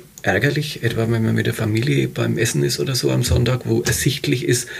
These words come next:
der will jetzt nicht mit mir über Verkehrsproblem sprechen. Aber wenn der Problemdruck so groß ist, denke ich mir immer, dann nehme ich's halt mit, schreib's auf und versuch's irgendwie zu lösen. Ähm, für die Kinder war's in jedem Fall anstrengend.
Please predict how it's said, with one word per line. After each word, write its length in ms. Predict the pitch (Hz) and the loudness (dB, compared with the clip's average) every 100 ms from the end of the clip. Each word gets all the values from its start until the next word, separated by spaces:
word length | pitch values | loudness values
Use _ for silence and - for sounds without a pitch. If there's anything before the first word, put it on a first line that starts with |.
| - - | -12 -2
der 160 | 110 | -2
will 140 | 107 143 | 2 2
jetzt 200 | 127 - | 2 2
nicht 200 | 117 123 | 0 2
mit 160 | 123 | 2
mir 240 | 120 120 131 | 4 4 4
über 260 | 120 117 | 2 0
Verkehrsproblem 800 | 117 120 - 123 - 131 123 123 | -2 -4 -2 -2 -2 -6 0 2
sprechen. 440 | 123 - 139 127 147 - - - - - - - - | 2 -2 -2 0 -2 -4 -10 -12 -14 -12 -12 -10 2
Aber 140 | 147 | 6
wenn 140 | 170 | 8
der 80 | 175 | 8
Problemdruck 600 | 175 139 139 151 160 156 | 6 4 6 6 6 4
so 120 | - | 4
groß 280 | 131 120 127 | 4 6 6
ist, 180 | 151 - | 4 4
denke 160 | 131 120 | 2 4
ich 80 | |
mir 100 | 120 | 6
immer, 160 | 120 120 | 6 6
dann 140 | 117 | 2
nehme 180 | 110 113 | 2 0
ich's 120 | 113 | 0
halt 140 | 113 - | -2 -2
mit, 140 | 113 | -2
schreib's 360 | - 107 101 - | -2 -6 -6 -6
auf 260 | 92 113 | -6 -2
und 100 | 120 | -2
versuch's 380 | 110 113 113 - | -2 -4 -4 -4
irgendwie 400 | 113 120 110 104 | -4 0 0 -2
zu 120 | - | -4
lösen. 460 | 98 101 104 110 92 - - - - - - - | -4 -4 -4 -4 -6 -8 -12 -12 -14 -16 -20 -10
Ähm, 500 | 117 107 104 104 104 - - | -6 -4 -2 -4 -6 -12 -14
für 140 | - 107 | -2 0
die 120 | - | 0
Kinder 520 | - - 185 226 240 233 170 - | 4 6 6 4 2 -4 -14 -12
war's 480 | 113 110 113 - - - | -6 -2 0 -2 -6 2
in 140 | 120 | 2
jedem 240 | 107 120 | 4 4
Fall 220 | 117 104 104 | 2 0 -4
anstrengend. 760 | 104 - - - 101 113 117 | -4 -6 -6 -6 -6 -6 -10